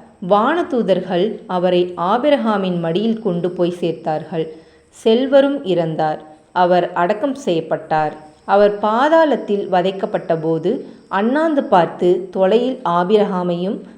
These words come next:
அவரது மடியில் லாசரையும் கண்டார். அவர், "தந்தை ஆபிரகாமே, எனக்கு இரங்கும்.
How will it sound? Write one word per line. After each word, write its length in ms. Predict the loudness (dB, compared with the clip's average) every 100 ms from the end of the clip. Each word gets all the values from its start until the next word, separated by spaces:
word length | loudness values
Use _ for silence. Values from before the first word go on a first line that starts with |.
| -20 _ _
அவரது 440 | 0 4 6 6 6
மடியில் 580 | 4 4 2 2 2
லாசரையும் 680 | 4 4 0 0 0 -2 -4
கண்டார். 540 | -2 -4 -2 -4 -4 -8 -2
அவர், 480 | 0 2 2 0 -6 -20 _
"தந்தை 360 | -2 0 2 4
ஆபிரகாமே, 840 | 4 4 4 2 0 -2 -4 -4 -10 -16
எனக்கு 400 | -2 0 2 0
இரங்கும். 600 | 0 2 2 0 -6 -8